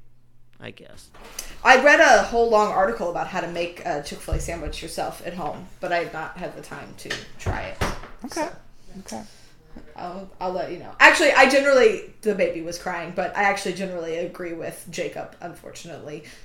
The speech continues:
Speaker 2: Um,
Speaker 3: The, the,
Speaker 2: the,
Speaker 3: the
Speaker 2: the
Speaker 3: places we ignore because, uh,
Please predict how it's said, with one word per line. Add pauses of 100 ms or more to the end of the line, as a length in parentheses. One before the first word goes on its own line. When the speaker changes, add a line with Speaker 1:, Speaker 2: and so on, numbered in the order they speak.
(160)
Speaker 2:
Um, (1300)
Speaker 3:
The,
the,
Speaker 2:
the,
Speaker 3:
the
Speaker 2:
the
Speaker 3:
places
we
ignore (320)
because, (160)
uh,